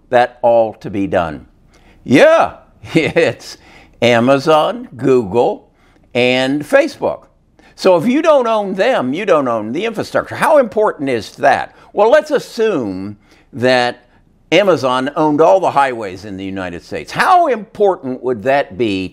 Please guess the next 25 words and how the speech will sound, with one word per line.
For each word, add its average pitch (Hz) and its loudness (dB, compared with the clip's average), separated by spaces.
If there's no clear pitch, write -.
to 113 -4
their 104 2
business? 104 -2
How 262 4
important 190 0
would 123 0
that 135 0
be 104 -2
to 139 2
U 98 0
P 117 2
S 214 0
and 120 -4
FedEx? 165 0
So 175 2
if 165 2
you 202 0
don't 185 2
own 160 2
Amazon 151 -2
and 127 -2
they 196 4
own 156 -2
the 117 -4
highways, 117 -2